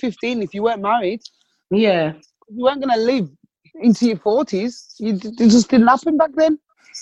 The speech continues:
Speaker 1: due to your diet and your circumstances and your surroundings. It didn't
Speaker 2: Mm-hmm.
Speaker 1: happen. So in some countries, I think they're still trying to adapt.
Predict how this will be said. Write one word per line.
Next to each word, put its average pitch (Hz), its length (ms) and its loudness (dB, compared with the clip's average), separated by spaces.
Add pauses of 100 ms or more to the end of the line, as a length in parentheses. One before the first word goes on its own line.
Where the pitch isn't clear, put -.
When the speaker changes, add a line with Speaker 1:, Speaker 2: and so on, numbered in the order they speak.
(160)
Speaker 1:
due 254 140 0
to 247 120 -2
your 240 100 0
diet 226 420 2
and 226 120 -6
your 220 80 -8
circumstances 208 600 -10
and 240 100 -6
your 233 100 -8
surroundings. 277 720 -2 (160)
It 233 180 2
didn't - 20 2 (200)
Speaker 2:
Mm-hmm. - 20 2
Speaker 1:
happen. 285 420 2 (260)
So 254 360 0 (260)
in 269 220 -4
some 320 260 -6
countries, 202 420 -10
I 214 120 0
think 269 300 -8
they're 208 140 -6
still 240 460 -4
trying 233 320 -2
to 208 140 0
adapt. - 640 -2